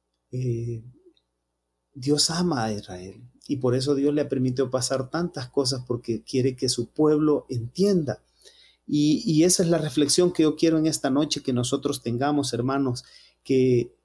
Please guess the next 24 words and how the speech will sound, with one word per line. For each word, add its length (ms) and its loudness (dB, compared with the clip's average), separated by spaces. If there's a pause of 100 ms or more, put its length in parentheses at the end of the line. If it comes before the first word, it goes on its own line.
(260)
no 140 0
importa 520 0
la 120 2
situación 540 0
en 100 4
la 120 -2
que 80 -6
estemos, 760 0
Dios 680 0
nos 280 -2
dará 460 -2 (240)
la 160 0
salida. 600 -2 (500)
Eh, 480 0 (100)
Él 280 4
dará 260 0
la 140 0
salida, 720 -2 (100)
sí, 540 0 (380)
mientras 500 -2
esté 640 0 (1000)
en 220 -2
la 160 -4
prueba 580 2